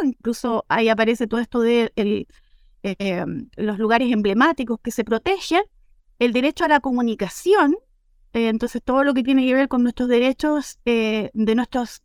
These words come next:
datos, por ejemplo, pero también a estar bien informados, informados con veracidad, y a la asistencia humanitaria, que eran derechos que no estaban considera-, considerados en el primer momento, pero que hoy en día, eh, sí están, ¿no? Entonces,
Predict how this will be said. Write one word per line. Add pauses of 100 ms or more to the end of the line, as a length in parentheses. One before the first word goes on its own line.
datos,
por
ejemplo,
pero
también
a
estar
bien
informados, (320)
informados
con
veracidad, (880)
y
a
la
asistencia
humanitaria, (100)
que
eran
derechos
que
no
estaban
considera-,
considerados (100)
en
el
primer
momento,
pero
que
hoy
en
día,
eh, (440)
sí
están,
¿no?
Entonces,